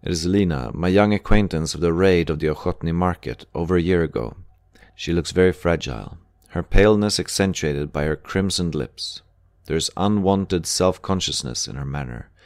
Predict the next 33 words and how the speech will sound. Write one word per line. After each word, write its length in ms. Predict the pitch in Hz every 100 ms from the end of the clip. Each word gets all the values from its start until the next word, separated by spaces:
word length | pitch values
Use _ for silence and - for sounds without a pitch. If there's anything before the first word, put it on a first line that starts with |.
| - - -
and 140 | -
the 60 | 82
pink 360 | - 101 104 -
mounts 440 | 85 85 87 -
her 80 | 80
face 480 | - 90 87 85 80
under 180 | 78
my 160 | 71 71
gaze. 580 | 67 58 55 - - - _ _ _ _ _ _ _ -
"You 160 | 85
see, 300 | 87 - 151
I 80 | 143
didn't 260 | 127 135 135 135
manage 200 | 151 127
to 140 | 131 123
get 100 | 123
away," 440 | 123 131 87 73 -
she 160 | -
says 300 | - 69 62
wearily. 420 | 67 65 60 60 - _ _ _ _ _ _
"Get 160 | 98 92
away?" 400 | 80 107 87 95
I 60 |
ask 240 | 78 69 69
in 60 |
surprise. 540 | - - 65 78 - - _ _ _ -
"Don't 180 | 135 147
you 80 |
remember? 380 | 165 185 92 71 - _ - _ -
It 60 |
was 140 | 113 131
America, 560 | 139 175 127 90 82
or," 340 | 73 90 80